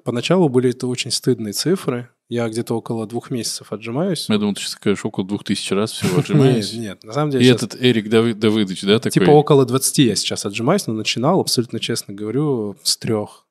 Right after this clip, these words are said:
Speaker 1: То есть два-три. Вот я реально делал один подход два-три, потом несколько <laughs> подходов по одному. А сейчас я спокойно уже там десятками отжимаюсь,
Speaker 2: Мгм.
Speaker 1: и хорошо.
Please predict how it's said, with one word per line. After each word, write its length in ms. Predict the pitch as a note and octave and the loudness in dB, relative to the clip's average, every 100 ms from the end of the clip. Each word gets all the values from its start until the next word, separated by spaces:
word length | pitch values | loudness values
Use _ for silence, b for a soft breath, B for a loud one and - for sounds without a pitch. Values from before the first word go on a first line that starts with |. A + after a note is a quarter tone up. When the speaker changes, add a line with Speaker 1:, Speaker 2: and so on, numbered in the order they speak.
| _ | _
Speaker 1:
То 60 | - | -12
есть 100 | F#2+ | -10
два-три. 420 | G2 B2 B2 B2+ A2+ | 0 2 2 0 -2
Вот 160 | G2+ | -2
я 60 | A#2 | -2
реально 260 | A#2+ A#2 G#2 | -2 -4 -4
делал 300 | A2+ A2 A#2+ | -4 -4 -6
один 200 | A#2+ A#2 | -10 -8
подход 320 | G#2+ - G#2 | -10 -10 -10
два-три, 360 | G#2 A2 E3 F#3+ | -8 -6 -2 0
потом 320 | B2+ - C3+ | 0 2 0
несколько 300 | B2+ - - | 0 -2 -6
<laughs> 100 | B2 | -10
подходов 320 | - B2+ A2+ | -2 -2 -2
по 140 | A#2 | -4
одному. 460 | A2 A2 A#2 E3+ G3+ B B B - | -4 -6 -2 -2 -2 B B B -8
А 100 | G2+ | -4
сейчас 340 | - F3+ F#3 | 0 0 -2
я 60 | G#2+ | -8
спокойно 440 | - - C#3+ C#3+ | -10 -6 -6 -6
уже 240 | G#2 G#2+ A#2+ | -8 -8 -10
там 200 | G2+ G2 | -12 -14
десятками 540 | G2+ - - F2 G2+ | -12 -8 -10 -10 -16
отжимаюсь, 460 | G2+ A2+ A2+ G2+ G2 | -16 -14 -4 -2 0
Speaker 2:
Мгм. 120 | F#2+ | -4
Speaker 1:
и 200 | G#2 A2+ _ _ | -6 -14 _ _
хорошо. 500 | A#2 A2 - G#2 A2 | -12 -12 -12 -14 -16